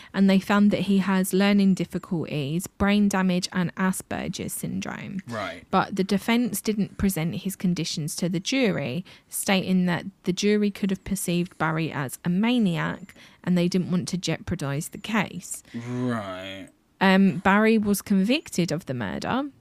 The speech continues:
Speaker 1: and he was sentenced to life in prison. And the police said that Jill's murder was the culmination of a life spent obsessed with women. Okay?
Speaker 2: Right.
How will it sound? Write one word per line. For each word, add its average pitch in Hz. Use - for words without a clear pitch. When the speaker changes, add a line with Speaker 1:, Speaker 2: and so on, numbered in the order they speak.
Speaker 1:
and 190
he 180
was 185
sentenced 180
to 190
life 170
in 165
prison. -
And 170
the 160
police 196
said -
that -
Jill's 202
murder 156
was 180
the -
culmination 170
of 175
a 175
life 196
spent -
obsessed -
with -
women. -
Okay? 196
Speaker 2:
Right. 107